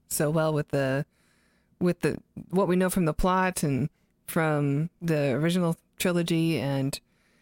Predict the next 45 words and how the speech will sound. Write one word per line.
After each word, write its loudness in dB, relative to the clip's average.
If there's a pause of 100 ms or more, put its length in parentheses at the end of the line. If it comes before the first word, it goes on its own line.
(160)
just 0
seeing 2
Keanu 0
and 0 (760)
Carrie-Anne 2
Moss, 0
like, -4
together, 0
and 2
they 2
look -2
so 0
good -2
together 0
on 0
the 0
screen. 0
You're 0
like, -4 (640)
"Okay, 0
like, -2
I 0
don't 2
know, 4
it, 0 (120)
it 2
looks 0 (240)
promising." 0
Like, 0
I, -2 (100)
it -4
got 2
me 0 (220)
pumped. -2 (480)
I 2
had 4
no 4
idea 2
what 0
the -6
plot -2
was -2
gonna -4
be -4
or 0